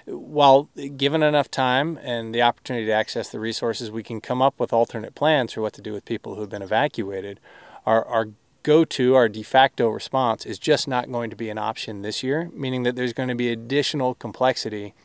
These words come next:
to responding to these problems. And if we have fires at the scale that we saw in two thousand seventeen and two thousand eighteen,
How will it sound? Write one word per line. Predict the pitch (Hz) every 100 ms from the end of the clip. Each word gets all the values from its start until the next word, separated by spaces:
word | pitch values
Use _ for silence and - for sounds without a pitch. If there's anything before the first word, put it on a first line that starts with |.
| _
to | -
responding | 117 - 117 113 110
to | 101
these | 107
problems. | - 180 160 101 - _ - - - -
And | 135
if | 127
we | 135
have | 135 151
fires | - 151 156 156
at | 135
the | -
scale | - 127 131 131
that | 127
we | 113
saw | - 123 120
in |
two | - 117
thousand | 117 113 110
seventeen | - 113 110 120 110
and | 104
two | 117
thousand | 120 113 107 113
eighteen, | 120 180 - 104 101 104